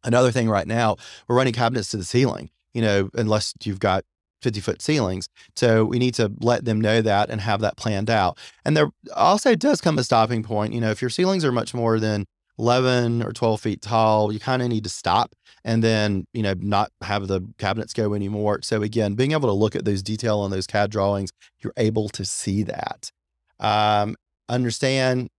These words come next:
cabinets are gonna take a little bit longer than they normally do. Uh, we are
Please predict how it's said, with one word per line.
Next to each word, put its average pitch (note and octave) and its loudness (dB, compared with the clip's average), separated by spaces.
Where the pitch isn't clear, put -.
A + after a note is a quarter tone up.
cabinets A#2 -2
are B2 -6
gonna A#2+ 0
take A#2+ 2
a A2+ 0
little A#2+ 4
bit A#2 2
longer A#2+ 2
than A#2 0
they A2+ 0
normally C3 2
do. C#3+ 2
Uh, A2+ 2
we B2 2
are A2+ 4